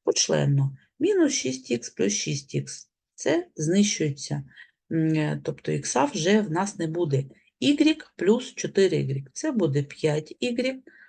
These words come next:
Далі дорівнює шістнадцять плюс тридцять чотири, це буде п'ятдесят. Е, y дорівнює п'ятдесят ділимо на п'ять, то отримали десять. Далі ми десять підставляємо в будь-яке із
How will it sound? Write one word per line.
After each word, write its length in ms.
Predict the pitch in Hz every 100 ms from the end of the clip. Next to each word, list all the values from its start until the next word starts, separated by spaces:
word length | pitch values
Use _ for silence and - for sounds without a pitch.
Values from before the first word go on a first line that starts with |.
| _ -
Далі 280 | 165 151
дорівнює 560 | 143 170 226 311 320 294
шістнадцять 680 | - 202 - 170 147 - -
плюс 200 | 165 156
тридцять 400 | - 175 - 214
чотири, 380 | 262 262 330 330
це 200 | - 233
буде 280 | 226 208 180
п'ятдесят. 760 | - 175 170 160 - 139 139 - - - _ _ 165
Е, 320 | 165 165 -
y 440 | - 160 151 151 147
дорівнює 560 | 160 180 285 302 254
п'ятдесят 640 | 254 - 160 - - 160 143
ділимо 400 | 156 151 156 160
на 140 | 180
п'ять, 340 | - 285 320
то 100 | -
отримали 520 | 170 175 254 226 165 151
десять. 560 | 139 131 - 139 - - - -
Далі 280 | 226 339 269
ми 160 | 180
десять 500 | 156 160 175 202 208
підставляємо 720 | - 208 - 202 208 202 175 160
в 80 |
будь-яке 880 | 151 208 202 156 170 165 - 294 302 - - - - -
із 480 | 208 233 208 180